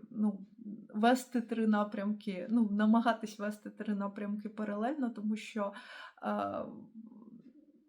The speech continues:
вони всі для мене важливі. Я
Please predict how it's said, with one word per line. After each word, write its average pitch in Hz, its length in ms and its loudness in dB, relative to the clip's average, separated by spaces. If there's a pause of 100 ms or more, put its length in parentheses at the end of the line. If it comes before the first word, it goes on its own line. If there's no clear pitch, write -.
(600)
вони 254 500 6
всі 247 280 0
для 226 200 2
мене 214 280 4
важливі. 220 840 -2 (180)
Я 202 560 2